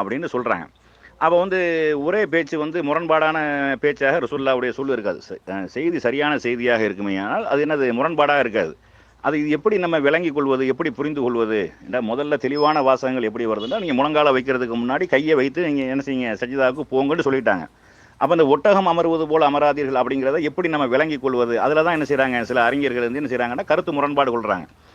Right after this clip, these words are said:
ஆனா வந்து முதல்ல சொன்ன செய்திக்கு பின்னாடி சொன்ன செய்தியை வந்து மாற்றமா நம்ம விளங்குனோம்னா, ஹதீஸே முரண்பாடா போயிரும், அது தள்ளுபடியா போயிரும். ஆனா சரியான செய்தியாக இருந்தா அது எப்படி விளங்கிக் கொள்வது அப்படிங்கிறதுல நம்ம ஈஸியா விளங்கிக் கொள்ளலாம். எப்படின்னா, இப்ப ஒட்டகம் வந்து அமர்றத போட்டா போட்டு காட்டுறாங்களா இல்லையா,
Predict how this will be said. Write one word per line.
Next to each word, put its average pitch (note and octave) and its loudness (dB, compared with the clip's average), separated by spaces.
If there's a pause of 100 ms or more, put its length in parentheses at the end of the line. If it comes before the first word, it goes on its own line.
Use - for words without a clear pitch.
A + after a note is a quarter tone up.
(200)
ஆனா D#3 0
வந்து D#3 0
முதல்ல E3+ 2
சொன்ன E3+ -2
செய்திக்கு D#3+ -2
பின்னாடி D#3+ -2
சொன்ன D3 -2
செய்தியை C#3+ 0
வந்து C#3+ -2
மாற்றமா D3 2
நம்ம C3 0
விளங்குனோம்னா, C3 2
ஹதீஸே E3+ -2
முரண்பாடா D3 2
போயிரும், C#3+ -2
அது D3+ -4
தள்ளுபடியா D#3+ 2
போயிரும். G2 -4 (440)
ஆனா C#3+ 2
சரியான F#3 2
செய்தியாக D3+ 0
இருந்தா C#3+ 2
அது D#3 2
எப்படி E3+ 2
விளங்கிக் D#3 0
கொள்வது C3+ 2
அப்படிங்கிறதுல B2 0
நம்ம A#2 -4
ஈஸியா D3+ 0
விளங்கிக் C3 0
கொள்ளலாம். G2+ -4
எப்படின்னா, G#2+ 0 (540)
இப்ப A#2+ 2
ஒட்டகம் E3 2
வந்து E3 0
அமர்றத D3 2
போட்டா C#3 0
போட்டு B2+ -4
காட்டுறாங்களா C3 2
இல்லையா, A#2+ 0